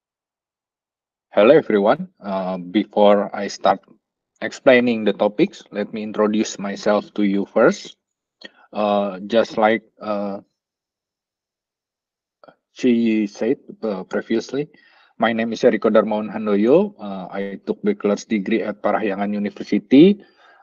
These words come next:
uh, and master degree at Bandung Institute of Technology. Uh, I become, after graduating, I become a lecturer at Maranatha Christian University until now,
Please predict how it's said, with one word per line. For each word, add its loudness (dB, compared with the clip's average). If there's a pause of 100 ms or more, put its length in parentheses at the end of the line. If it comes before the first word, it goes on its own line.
uh, 4
and -6
master 0
degree 4
at -2
Bandung -2
Institute -6
of -8
Technology. -4 (320)
Uh, 0 (1500)
I 6
become, 2
after -2
graduating, 0
I -8
become -6
a -6
lecturer 0
at -4 (220)
Maranatha -6
Christian -6
University 0 (240)
until 2
now, 4